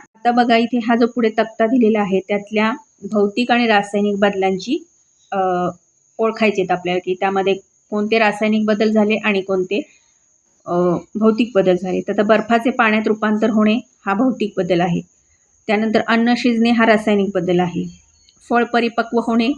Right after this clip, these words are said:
हा पण रासायनिक बदल आहे. दह्याचे, अ, सॉरी, दुधाचे दह्यात रूपांतर होणे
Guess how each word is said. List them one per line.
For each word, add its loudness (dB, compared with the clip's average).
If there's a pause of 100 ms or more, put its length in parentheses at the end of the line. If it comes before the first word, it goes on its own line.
(220)
हा 2
पण -2 (160)
रासायनिक 0
बदल 0
आहे. -2 (680)
दह्याचे, 2 (480)
अ, 0
सॉरी, 2
दुधाचे 2
दह्यात 4
रूपांतर 0
होणे 2